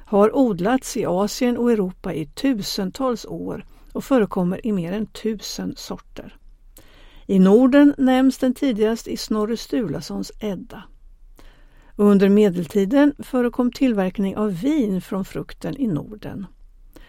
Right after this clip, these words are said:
Och redan i skrifter från Babylon, som skapades åttahundra år före Kristus, så betecknades den som en medicinalväxt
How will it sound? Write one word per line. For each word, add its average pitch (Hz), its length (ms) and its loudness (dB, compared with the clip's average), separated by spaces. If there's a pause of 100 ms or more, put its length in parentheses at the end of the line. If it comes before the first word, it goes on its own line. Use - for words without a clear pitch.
Och - 320 -8
redan 233 500 2
i 262 100 2
skrifter 262 460 -2
från 220 320 -2
Babylon, 202 880 0
som 185 180 -8
skapades 180 580 -6
åttahundra 214 720 0
år 165 180 -2
före 180 420 -6
Kristus, - 640 -12 (360)
så - 140 -6
betecknades 196 600 -4
den 214 140 -6
som 175 240 -6
en 175 200 -8
medicinalväxt 185 1200 -10